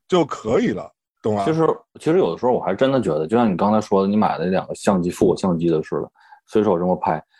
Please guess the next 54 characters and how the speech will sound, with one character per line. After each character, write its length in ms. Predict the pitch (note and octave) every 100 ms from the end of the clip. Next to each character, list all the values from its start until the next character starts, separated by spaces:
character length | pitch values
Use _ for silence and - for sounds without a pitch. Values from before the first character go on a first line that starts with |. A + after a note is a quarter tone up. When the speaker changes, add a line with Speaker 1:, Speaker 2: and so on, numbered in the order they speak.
| _ -
Speaker 2:
你 80 |
说 140 | G2 B2
我 160 | A#2
有 100 | A#2
一 60 | E2+
个 80 | F#2
徕 160 | F2+
卡， 240 | F#2+ D#2+ D2+
我 160 | F#2
反 160 | G2+ F2+
倒 140 | A2
觉 100 | A2+
得 80 | A2
这 160 | A2 A#2
个 100 | G2
根 160 | A#2+
本 140 | A2+ D#2
就 180 | F#2 F#2+ _ _ -
不 80 |
成 160 | B2+ C3
正 220 | F3+ D3
比， 160 | F#2 -
有 200 | E2+ -
的 80 | -
时 60 |
候。 140 | - - _ -
就 120 | D#3+
是 40 |
虽 80 | G3
然 140 | G3
有 160 | G3 F2
那 80 | G#2+
台 160 | B2
机 140 | G#2+ F#2+
器， 80 | G#2+
我 100 | F2+
特 180 | -
别 140 | F3 A2
喜 180 | - F2
欢 240 | E2+ E2+
那 80 | F3+
个 80 | D#2+
机 160 | -
器， 120 | - -
但 160 | C#3
是 140 | D3 D3
它 160 | C#3+
很， 180 | C#3 -
我， 240 | F2+ F2+ F2+
我 180 | - G3+
就 200 | - F3+
拍 200 | - C#3+
过 140 | D3
几， 180 | C#3+ -